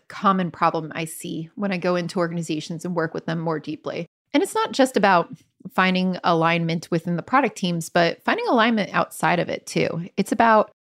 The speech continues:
how do we get sales, product, marketing, business, finance, everybody, right, on the same page? How do we prioritize what we're working on?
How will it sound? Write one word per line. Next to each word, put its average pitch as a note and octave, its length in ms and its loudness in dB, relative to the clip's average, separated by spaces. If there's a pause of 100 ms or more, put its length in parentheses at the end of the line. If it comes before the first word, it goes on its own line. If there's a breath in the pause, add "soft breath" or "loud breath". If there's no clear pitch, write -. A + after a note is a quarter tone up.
(160)
how B3 200 2
do F4+ 120 6
we F#4+ 100 8
get G3+ 300 2
sales, F#3 480 2
product, E3 520 2
marketing, D#3+ 600 0 (440)
business, E3 500 0
finance, D#3+ 480 0
everybody, F3 480 4 (120)
right, E3+ 280 0 (360 soft breath)
on G3+ 200 6
the F#3+ 60 4
same D#3+ 280 0
page? - 400 -6 (480)
How G#3+ 140 0
do B3+ 80 6
we E4 140 4
prioritize F3+ 920 2 (440)
what F#3 180 4
we're E3+ 140 4
working D#3+ 360 -2
on? - 280 -8